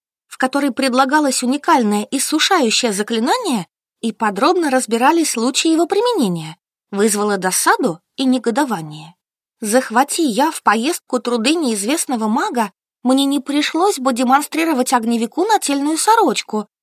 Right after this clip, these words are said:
чулки и представать перед ним беспомощной, неприспособленной к жизни девицей.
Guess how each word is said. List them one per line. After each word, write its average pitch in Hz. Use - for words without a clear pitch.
чулки 233
и 247
представать 233
перед 240
ним 254
беспомощной, 233
неприспособленной 226
к 415
жизни 226
девицей. 254